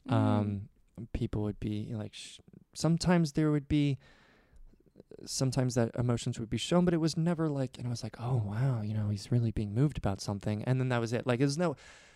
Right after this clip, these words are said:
Speaker 2: but there was no, like, personal
Speaker 1: Uh-huh. Expression.
Speaker 2: expression,
Speaker 1: Yeah.
Speaker 2: like, "Hey,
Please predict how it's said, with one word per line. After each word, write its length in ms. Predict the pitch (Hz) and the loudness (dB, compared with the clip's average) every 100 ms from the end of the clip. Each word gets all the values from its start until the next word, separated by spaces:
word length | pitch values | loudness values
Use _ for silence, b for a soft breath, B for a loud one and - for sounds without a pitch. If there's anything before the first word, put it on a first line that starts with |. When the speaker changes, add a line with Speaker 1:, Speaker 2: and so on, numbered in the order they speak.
| B 160 | B -4
Speaker 2:
but 80 | |
there 80 | 160 | 0
was 80 | 160 | 2
no, 160 | 165 156 | 2 0
like, 200 | 123 - | -2 -6
personal 960 | - - 151 - - 127 117 107 101 107 | -8 -2 -2 0 0 2 4 2 2 -2
Speaker 1:
Uh-huh. 300 | 220 220 208 - _ _ _ _ _ - | -4 -6 -8 -12 _ _ _ _ _ -10
Expression. 600 | - - - 202 - 190 | -10 -2 0 0 0 2
Speaker 2:
expression, 1000 | 147 170 117 - 135 - - 120 110 107 | 2 2 0 6 6 6 6 6 4 0
Speaker 1:
Yeah. 80 | 123 | -2
Speaker 2:
like, 240 | 117 110 | -2 -2
"Hey, 380 | - 127 117 110 | 0 4 4 2